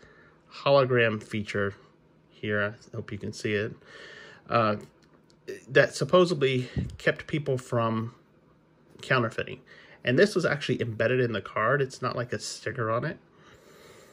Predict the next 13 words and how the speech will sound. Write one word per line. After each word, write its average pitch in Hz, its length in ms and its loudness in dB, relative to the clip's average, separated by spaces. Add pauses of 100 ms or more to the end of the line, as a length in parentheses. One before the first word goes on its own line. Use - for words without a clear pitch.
(360)
But, 107 300 -2 (1120)
yeah, 104 240 -2
I 117 40 4
don't 127 140 0
know 110 140 0
how 113 160 -2
many 110 220 0
people 107 280 -4
really 110 220 -2
wanna 104 260 -4 (200)
counterfeit 113 540 -4
something 107 420 -4
if, - 340 -6